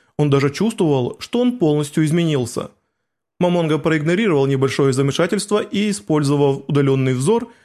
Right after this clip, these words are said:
чтобы посмотреть на нежить. Нежить шла, спотыкаясь.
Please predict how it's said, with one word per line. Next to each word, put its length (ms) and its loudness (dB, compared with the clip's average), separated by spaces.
чтобы 260 -2
посмотреть 520 0
на 100 0
нежить. 480 -2
Нежить 340 0
шла, 260 0
спотыкаясь. 720 -2